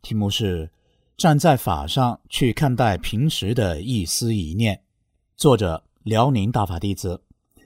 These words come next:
文章发表于明慧网，二零二二年四月三十日。最近我在和当地同修接触中发现，一部分同修在遇到矛盾时，第一念还是在用人的观念去对待。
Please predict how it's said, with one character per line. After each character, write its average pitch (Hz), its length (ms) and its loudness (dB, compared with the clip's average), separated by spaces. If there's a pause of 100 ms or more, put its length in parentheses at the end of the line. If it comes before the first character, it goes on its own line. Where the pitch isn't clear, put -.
(220)
文 107 180 0
章 127 160 4
发 135 140 2
表 101 180 4
于 107 100 2
明 110 140 2
慧 139 160 2
网， 90 300 2
二 120 180 0
零 113 180 0
二 127 80 2
二 131 220 6
年 90 380 -4
四 - 240 -2
月 95 180 0
三 107 240 -2
十 82 160 -8
日。 82 240 -8 (1040)
最 131 180 6
近 117 300 2 (260)
我 113 140 4
在 147 120 6
和 113 160 2
当 143 200 4
地 143 120 2
同 90 200 -4
修 127 180 2
接 147 180 4
触 113 160 -4
中 92 160 -4
发 98 200 -2
现， 90 280 -4 (280)
一 107 180 0
部 165 140 0
分 151 180 2
同 87 220 -4
修 117 340 0
在 131 220 0
遇 151 100 2
到 131 140 4
矛 82 200 -4
盾 147 220 2
时， - 340 -2 (280)
第 123 220 2
一 156 120 2
念 131 400 2
还 107 220 -2
是 143 160 2
在 131 160 2
用 127 200 0
人 87 240 -4
的 135 120 0
观 123 240 0
念 98 240 0
去 - 180 -6
对 101 240 -2
待。 85 220 -6